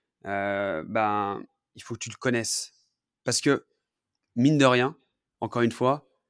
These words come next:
t'as beau avoir, euh, des vues, enfin, des, des, des chiffres, c'est des vraies personnes en face. Et le nombre de fois où tu tombes sur des gens qui connaissent mieux le sujet que toi,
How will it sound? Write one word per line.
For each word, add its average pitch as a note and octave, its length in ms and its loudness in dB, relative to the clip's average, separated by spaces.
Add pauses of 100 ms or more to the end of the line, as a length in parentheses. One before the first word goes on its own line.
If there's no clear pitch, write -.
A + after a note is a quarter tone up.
(420)
t'as B2 120 2
beau C#3 140 2
avoir, C3 360 6
euh, G2 260 -2
des A2 160 2
vues, C3 280 -2
enfin, A#2 160 0
des, G#2 200 0
des, G#2 120 -4
des G#2 280 -4
chiffres, - 340 -4
c'est - 140 -10
des A2 100 -2
vraies A2+ 220 -4
personnes A2+ 300 -8
en F#2+ 60 -10
face. - 280 -12 (400)
Et G#2+ 80 -6
le A2+ 100 2
nombre D3+ 220 6
de D3 80 2
fois D3 240 2
où B2 60 0
tu A2 100 -6
tombes D3 180 -2
sur B2 100 -6
des G#2+ 100 -4
gens C#3 120 -2
qui C#3 100 -14
connaissent G#2+ 300 -6
mieux C3 80 2
le C#3 60 4
sujet A#2+ 240 -4
que - 40 -14
toi, C3+ 280 -2